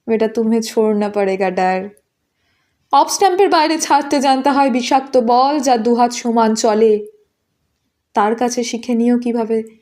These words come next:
ছাড়তে হয় দল। নীরবের কাছে শিখো কিভাবে ছাড়তে হয় দেশ। আর মাদারকে দেখে শেখো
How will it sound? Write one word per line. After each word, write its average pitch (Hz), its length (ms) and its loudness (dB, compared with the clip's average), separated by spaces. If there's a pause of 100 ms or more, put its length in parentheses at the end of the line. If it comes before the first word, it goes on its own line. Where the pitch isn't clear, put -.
(180)
ছাড়তে 214 480 -2
হয় 208 220 -2
দল। 190 500 0 (840)
নীরবের 240 500 2
কাছে 233 240 -2
শিখো 285 520 -2
কিভাবে 226 360 -2
ছাড়তে 220 460 -2
হয় 208 240 -2
দেশ। 208 640 2 (600)
আর 311 180 0
মাদারকে 233 640 0
দেখে 285 260 -4
শেখো 262 800 -4